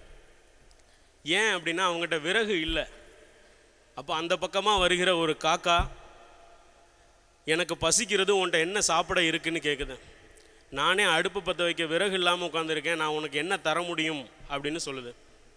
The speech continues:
நல்லா கவனிக்கணும், இதுக்கு முன்னாடி நாம சொன்ன காக்கா கதை இந்தியாவின் நீதி கதை, அப்படிதானே?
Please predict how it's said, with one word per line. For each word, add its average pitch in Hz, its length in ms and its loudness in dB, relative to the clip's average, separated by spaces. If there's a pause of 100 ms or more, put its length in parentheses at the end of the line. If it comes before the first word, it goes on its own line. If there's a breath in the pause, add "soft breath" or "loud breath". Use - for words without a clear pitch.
(1000 loud breath)
நல்லா 175 160 2 (100)
கவனிக்கணும், 165 440 -2 (400 loud breath)
இதுக்கு 175 300 -4
முன்னாடி 208 340 2 (100)
நாம 180 280 0
சொன்ன 185 260 0 (400)
காக்கா 170 360 0
கதை 165 220 0 (240)
இந்தியாவின் 185 560 0
நீதி 190 260 -2
கதை, 143 200 -4 (1300)
அப்படிதானே? 165 380 -2